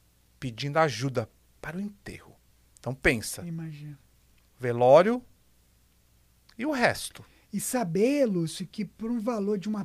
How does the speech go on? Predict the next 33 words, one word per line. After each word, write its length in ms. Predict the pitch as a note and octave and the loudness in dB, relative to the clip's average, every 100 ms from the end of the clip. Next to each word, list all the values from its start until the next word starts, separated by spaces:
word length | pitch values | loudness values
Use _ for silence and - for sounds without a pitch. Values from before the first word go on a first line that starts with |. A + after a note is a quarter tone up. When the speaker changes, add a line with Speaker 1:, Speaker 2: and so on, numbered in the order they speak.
| - | -4
Speaker 2:
pizza 340 | C4 C#4+ - B3+ | -2 0 -2 -6
que 140 | A#3 | -4
você 240 | G#3+ A3+ | -6 -4
sai 200 | F#3 A3 G#3 | -6 -4 -6
no 40 | |
final 280 | G3+ G3 G3+ | -4 -4 -4
de 80 | - | -4
semana, 360 | G3+ F3+ G#3+ | -4 -4 -4
você 140 | A#3 B3 | -4 -6
tá 140 | - | -6
Speaker 1:
É 40 | A3+ | -8
Speaker 2:
protegido. 440 | B3 F3+ E3+ F3+ | 2 4 4 2
Speaker 1:
isso 220 | F#3 G#3 | 0 -2
que 80 | - | -2
eu 60 | F3 | -2
fico 280 | F3 - | -4 -4
mais 320 | D3+ D3+ F3+ F3+ | -2 2 2 2
Speaker 2:
Entendeu? 160 | F3+ | 0
Speaker 1:
indignado. 400 | F3 F3+ B2 G2 G2+ | 0 0 0 -2 -8
Se 160 | - | -8
fosse 440 | C#3+ - A#3 A3+ F3+ | -2 6 6 6 4
algo 500 | C#3+ C#3 B2 A#2 G#2+ - | 6 6 4 -6 -10 -16
fora 800 | - - - F#3+ F#3 B2+ G2 - - _ _ _ _ - | -20 -2 8 10 10 8 2 -6 -20 _ _ _ _ -6
da 100 | B2 | -2
realidade, 600 | B2 A2 G#2+ D3+ D#3 A2+ | 0 0 4 6 6 4
eu, 40 | |
poxa, 300 | - D#3 - | -10 -10 -8
infelizmente, 580 | C#3 - F#3 C3+ B2+ A#2+ | -10 -8 -8 -6 -6 -6
a 60 | - | -10
pessoa 260 | A2+ - | -8 -4
não 140 | C#3+ E3 | -2 -2
pode 440 | - E3 F#3 F3+ | 4 8 8 4
trocar 640 | - E3+ C#3+ - D3 B2 | -2 -2 -2 0 2 2